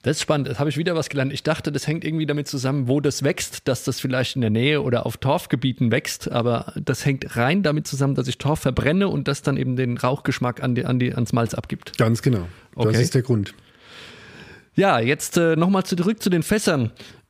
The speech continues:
Speaker 1: oder überhaupt zum Volumen. Äh, wie, wie viel macht ihr denn dann so?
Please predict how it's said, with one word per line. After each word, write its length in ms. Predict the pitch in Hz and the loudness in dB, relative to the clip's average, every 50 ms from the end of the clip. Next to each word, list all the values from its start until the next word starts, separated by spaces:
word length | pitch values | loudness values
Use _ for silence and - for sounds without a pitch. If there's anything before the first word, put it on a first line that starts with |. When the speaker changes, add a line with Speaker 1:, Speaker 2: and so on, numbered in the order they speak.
| _ - | _ -2
Speaker 1:
oder 160 | 151 143 147 | 0 2 2
überhaupt 320 | 143 139 131 - - - - | 2 2 2 2 0 -2 0
zum 160 | 196 165 147 | 0 0 2
Volumen. 580 | 139 139 139 165 180 175 160 143 131 123 127 - - | 2 2 2 2 4 4 4 4 2 2 0 -2 -4
Äh, 140 | 139 139 139 135 | -4 -4 -2 -2
wie, 220 | 156 139 - - - | -4 -4 -4 -4 -4
wie 300 | 156 127 123 151 180 185 | -4 -2 0 2 2 0
viel 380 | - - - 180 180 170 147 131 | 0 0 0 2 4 4 4 4
macht 340 | 123 160 202 - - - | 4 2 0 -2 -2 -2
ihr 120 | - 277 233 | -2 0 2
denn 260 | - 180 143 123 113 | 2 2 2 2 2
dann 320 | 120 117 113 104 110 104 - - | 2 2 2 0 0 -2 -6 -4
so? 240 | - 131 123 117 | 0 0 2 2